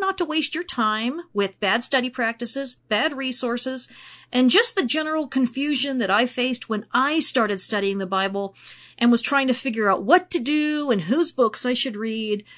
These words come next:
You know, bottom line, I read a lot of nonsense and I spent a ton of money on it. I'm gonna give you some of the basics on how to avoid a lot of the pitfalls, save money, maximize your time and effort, and get the most out of what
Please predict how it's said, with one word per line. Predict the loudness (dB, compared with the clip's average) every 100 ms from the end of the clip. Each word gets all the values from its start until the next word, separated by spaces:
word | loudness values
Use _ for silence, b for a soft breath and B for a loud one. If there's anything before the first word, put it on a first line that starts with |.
| B B
You | 2
know, | 4
bottom | 6 6 6 2
line, | 4 4 4 2
I | -2
read | 0 -2
a |
lot | 0 2 4
of | 4
nonsense | 4 2 0 0 -2
and | -2
I |
spent | -4 -2 -2
a | -6
ton | -8 -2 2
of |
money | 4 4 0
on | -6 -10
it. | -14 _ B B B -2
I'm | 6
gonna | 6
give | 6 2
you | 0
some | 0 0
of | 0
the |
basics | 0 0 0 0 -2 -2
on | -4
how | -4 0 0
to | 2 0
avoid | 2 0 2 2
a | 0
lot | 2 2
of | 2
the | -4
pitfalls, | -6 -6 -2 -4 -2 -6 -6 -8 B B B
save | -4 2 4 6
money, | 6 4 0 -4 -6 B B _
maximize | 2 2 2 0 0 0
your | -2
time | -2 -2
and | -2 -2
effort, | 0 0 2
and | 2
get | 2
the | 0
most | 4 4 4 0 -4
out | -4 -2
of | -2
what | 0 2 0